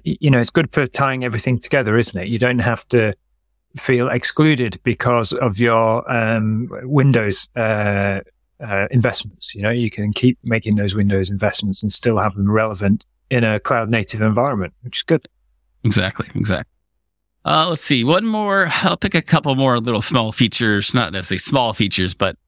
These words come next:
Speaker 2: um, features within the continued developer, uh, productivity front. Um, so we're, we're starting to see, um, introduction of cloud native build packs. So kind of like the next generation of build packs. Um, so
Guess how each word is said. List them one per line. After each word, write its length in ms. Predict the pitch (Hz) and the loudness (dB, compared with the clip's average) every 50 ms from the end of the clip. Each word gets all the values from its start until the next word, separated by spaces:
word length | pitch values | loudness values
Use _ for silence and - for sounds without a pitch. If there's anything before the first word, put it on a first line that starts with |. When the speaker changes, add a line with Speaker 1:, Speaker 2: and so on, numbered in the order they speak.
| _ _ _ _ - | _ _ _ _ -2
Speaker 2:
um, 380 | 113 104 104 101 98 92 90 - - _ _ _ _ _ _ _ _ _ _ _ _ _ - | 0 0 0 0 0 0 -2 -4 -8 _ _ _ _ _ _ _ _ _ _ _ _ _ 0
features 360 | - - - - 143 123 - | 0 0 0 0 -2 0 0
within 300 | 123 113 - 127 117 113 | 0 0 0 0 0 2
the 260 | 104 98 78 - - - | 0 0 -2 -4 -6 -2
continued 600 | - - 123 107 - - 139 117 113 107 104 95 101 | 0 2 2 2 2 2 2 2 2 2 0 0 -2
developer, 760 | 104 101 98 101 98 98 95 - - 95 92 87 90 - - | -2 -2 0 -2 -2 -4 -4 -2 0 0 0 0 -2 -4 -4
uh, 260 | - 85 85 73 67 - | -4 -4 -2 -2 -4 -4
productivity 680 | - 113 98 92 90 - - 113 92 95 90 87 90 | -2 -2 -2 -2 -2 -2 -2 0 0 2 0 0 -2
front. 520 | 95 - - - 95 90 90 87 - - - _ _ _ _ _ _ _ _ _ - | -4 -4 -4 -4 -2 -2 -2 -4 -6 -10 -12 _ _ _ _ _ _ _ _ _ 0
Um, 240 | 110 107 110 107 | 2 2 2 0
so 240 | 98 - - 143 131 | 0 0 2 2 2
we're, 240 | 127 139 139 131 135 | 2 2 2 0 0
we're 120 | - 127 117 | 0 -2 -4
starting 320 | - - 160 143 139 135 | -2 -2 -2 0 0 -2
to 80 | 123 117 | -4 -2
see, 500 | - - 135 127 123 117 113 107 107 - | 0 2 2 4 4 4 4 2 2 0
um, 380 | - 98 98 95 92 87 85 - | 0 -2 -2 -2 -2 -2 -4 -2
introduction 680 | - 123 135 127 117 117 117 - - - 143 139 143 139 - | -2 -2 -2 0 -2 -2 -2 -4 -4 -4 -4 -2 -4 -4 -2
of 180 | - 104 98 87 | -2 -4 -4 -4
cloud 340 | - - - 117 117 110 101 | -4 -4 -2 -2 -2 0 0
native 380 | 98 98 98 110 123 143 147 | 2 2 2 2 0 -2 -2
build 220 | - 156 165 202 - | 0 0 0 0 0
packs. 580 | 151 170 - 208 - - - - - - - - _ _ _ _ _ | -4 -4 -4 -6 -8 -8 -6 -6 -6 -6 -8 -12 _ _ _ _ _
So 140 | - 127 117 | -2 0 0
kind 160 | - - 131 | 2 0 0
of 120 | 120 110 | 0 -2
like 160 | 113 107 - - | -4 -4 -2 -2
the 180 | 123 110 110 - | -2 -2 0 2
next 440 | - 113 113 123 120 - - - | 2 4 4 4 2 0 0 0
generation 580 | - 123 117 120 117 113 110 113 - - - 117 | 2 0 0 0 -2 -2 -4 -4 -4 0 0 0
of 100 | 110 101 | 0 0
build 220 | - 107 107 110 | 0 -2 -2 -2
packs. 540 | - 135 123 120 - - - - - - - - | -2 -2 -4 -4 -6 -8 -8 -6 -6 -6 -6 -4
Um, 360 | - 95 95 92 90 90 90 | -4 -4 -4 -4 -4 -6 -6
so 320 | - - 113 104 104 104 | -4 -2 -2 -2 -2 -4